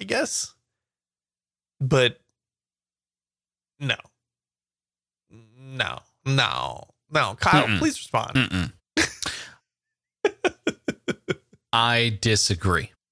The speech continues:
Speaker 1: Okay. Of course you do.
Speaker 2: When you buy pizza from a place that only sells it by the slice, you're pretty much having a pizza party with a bunch of strangers that day.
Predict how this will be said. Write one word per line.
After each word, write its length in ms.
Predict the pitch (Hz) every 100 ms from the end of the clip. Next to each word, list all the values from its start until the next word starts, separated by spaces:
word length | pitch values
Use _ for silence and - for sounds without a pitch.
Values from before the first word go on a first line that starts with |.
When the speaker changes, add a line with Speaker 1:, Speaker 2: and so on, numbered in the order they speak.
| _ _ _ _ _ _
Speaker 1:
Okay. 240 | 143 - - - _ _ _ _ _ _ _ -
Of 100 | 139
course 260 | 143 117
you 80 | -
do. 160 | - - _ _ _ _ _ - - - _ _ _ _ _ -
Speaker 2:
When 180 | 135 127
you 100 | 110
buy 400 | 113 127 170 202
pizza 540 | - 131 107 98 80 80
from 220 | - 110
a 60 | 92
place 340 | - 139 135
that 140 | 120 110
only 280 | 120 143 156
sells 420 | - 117 104 -
it 220 | 110 -
by 180 | 90 85
the 120 | 151
slice, 500 | - 120 80 87 - - -
you're 100 | 107
pretty 260 | - 180
much 260 | 185 180 -
having 340 | 151 135 139
a 40 | 120
pizza 320 | - 190 -
party 360 | - 190 180 180
with 240 | 123 113
a 60 | 107
bunch 280 | 120 139 -
of 80 |
strangers 540 | 131 - 98 85 78 -
that 220 | 82 -
day. 200 | 80 80